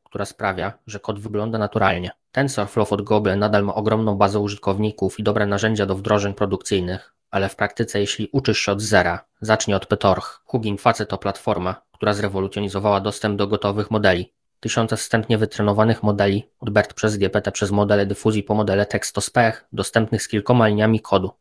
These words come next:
Biblioteka Transformers od Hugging Face stała się standardem dla każdego pracującego z dużymi modelami językowymi. Serwis Hugging Face kropka to odpowiednik GitHub dla modeli A I.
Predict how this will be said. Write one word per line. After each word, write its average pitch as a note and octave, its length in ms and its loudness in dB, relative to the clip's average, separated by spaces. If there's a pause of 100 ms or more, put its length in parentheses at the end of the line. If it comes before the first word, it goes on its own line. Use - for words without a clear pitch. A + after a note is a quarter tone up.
(300)
Biblioteka A2 520 -6
Transformers G#2 720 -6
od - 140 -8
Hugging A2 360 -8
Face B2+ 240 -4
stała A2 280 -4
się G#2 120 -12
standardem A2 560 0
dla F#2 140 -2
każdego A2+ 420 -4
pracującego A2 600 -4
z G#2 80 -4
dużymi A2 300 -2
modelami G#2+ 440 0
językowymi. G2+ 640 -2 (400)
Serwis B2+ 420 2
Hugging A2 380 -2
Face C3+ 260 4
kropka - 380 0
to A2 220 -2
odpowiednik A2 640 0
GitHub A2+ 360 -4
dla G#2 160 2
modeli A2+ 480 4
A G2 120 2
I. G2 240 -4